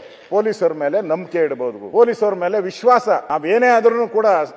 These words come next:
ಇಮಿಡಿಯೇಟ್ ಆಗಿ ನಾವು ಪೊಲೀಸರನ್ನ ಕರಿತೀವಿ. ಇನ್ಮೇಲೆ ಯಾವ ವಿಶ್ವಾಸದಲ್ಲಿ ಕರಿಬೇಕು ನಾವು ಪೊಲೀಸರು? ಅವರೇ ಕಳ್ಳರಾಗೋದು. ಡಿಜಿಟಲ್ ಅರೆಸ್ಟ್ ತಮಗೂ ಗೊತ್ತಿದೆ, ದೇಶದಲ್ಲಿ ದೊಡ್ಡ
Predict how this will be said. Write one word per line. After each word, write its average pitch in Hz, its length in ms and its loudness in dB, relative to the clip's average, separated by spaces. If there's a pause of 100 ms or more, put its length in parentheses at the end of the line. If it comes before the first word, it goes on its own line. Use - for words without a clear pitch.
(100)
ಇಮಿಡಿಯೇಟ್ 240 480 2
ಆಗಿ 220 100 0
ನಾವು 202 120 0
ಪೊಲೀಸರನ್ನ 196 540 -4
ಕರಿತೀವಿ. 143 360 -8
ಇನ್ಮೇಲೆ 240 280 4
ಯಾವ 208 240 6
ವಿಶ್ವಾಸದಲ್ಲಿ 208 640 0
ಕರಿಬೇಕು 135 440 -6
ನಾವು 90 220 -14
ಪೊಲೀಸರು? 123 440 -8
ಅವರೇ 208 180 4
ಕಳ್ಳರಾಗೋದು. 147 800 -4
ಡಿಜಿಟಲ್ 180 440 0
ಅರೆಸ್ಟ್ 165 600 -2
ತಮಗೂ 170 300 -4
ಗೊತ್ತಿದೆ, 160 520 -2
ದೇಶದಲ್ಲಿ 160 500 -4
ದೊಡ್ಡ 151 300 -2